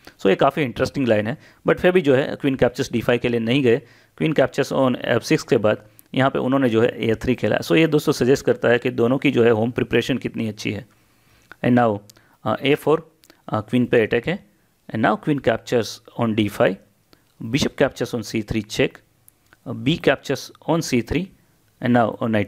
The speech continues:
to A five। So basically ये नाइट जो है वो डी थ्री स्क्वायर पे जा रही है। And now, uh, queen to E five, queen exchange is offer किए, but, uh, आनंद जी ने खेला queen C six। So यहाँ पे थ्रेट है queen captures on C three and जो है रुक विन करने की।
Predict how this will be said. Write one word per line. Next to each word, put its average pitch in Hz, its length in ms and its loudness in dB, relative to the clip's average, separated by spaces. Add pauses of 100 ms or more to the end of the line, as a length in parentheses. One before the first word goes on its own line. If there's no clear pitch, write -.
(100)
to 110 100 2
A 110 80 4
five। 196 220 0
So - 160 0
basically 156 400 0
ये 156 120 2
नाइट 143 240 2
जो 120 140 0
है 120 160 -4 (500)
वो 127 340 2
डी 120 220 2
थ्री 117 180 -4
स्क्वायर 107 260 -6
पे 107 140 -2
जा 104 160 -4
रही 98 220 -8
है। 98 140 -12 (580)
And 120 100 4
now, 107 280 2 (400)
uh, 110 180 -4
queen 139 240 0
to 123 140 6
E - 100 -2
five, 170 180 2
queen 190 200 2
exchange 110 280 -4
is 110 160 -4
offer 160 160 0
किए, 185 220 -2
but, 123 300 4
uh, - 60 -4
आनंद 110 340 -2
जी 113 60 -2
ने 117 80 -6
खेला 110 200 -4
queen 127 300 -4
C 151 60 0 (100)
six। 170 180 -8 (500)
So - 100 0
यहाँ 131 220 4
पे 131 100 2
थ्रेट 117 280 0
है 110 260 2
queen 117 180 -2
captures 117 460 2
on 131 100 0
C 127 200 2
three 143 300 4
and 117 100 2
जो 104 140 0
है 113 140 2
रुक 139 220 2
विन 120 120 4
करने 110 240 2
की। - 240 -6